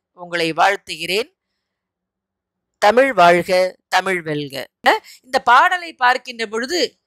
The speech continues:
ஐயன் வள்ளுவன் இது மாதிரி சொல்லுவார். "இதெல்லாம் தெரிந்து கொள்ள வேண்டும் என்பதற்காக நான் சொல்கிறேன். பண்புடையார் ஏன் இந்த உலகம் நிற்குது, ஏன் இந்த உலகம் வாழ்கிறது?" என்று கேள்வியை ஐயன் வள்ளுவனிடம் கேட்ட பொழுது அவன் சொல்லுகிறார்,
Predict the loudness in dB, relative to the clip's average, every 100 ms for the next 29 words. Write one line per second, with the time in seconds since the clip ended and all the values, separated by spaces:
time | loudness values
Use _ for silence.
0 | _ _ -4 -2 -2 0 0 0 -4 -2
1 | -2 -2 -2 -6 -4 -2 -2 -2 -4 -2
2 | -6 -6 -8 -4 -2 -2 -4 -12 -18 -8
3 | -6 -6 -8 -10 -12 -12 -20 _ _ _
4 | _ _ _ -4 -4 0 0 2 4 4
5 | 2 -2 -2 -2 0 0 -2 -8 -12 -10
6 | -10 -10 _ _ -8 -4 0 2 2 2
7 | 0 0 -4 -6 -8 _ _ _ _ -10
8 | -8 -6 -2 -2 0 -2 2 2 2 -4
9 | -2 -2 0 -2 -2 -4 -6 -6 -8 -8
10 | -8 -8 -12 -10 -2 -2 -2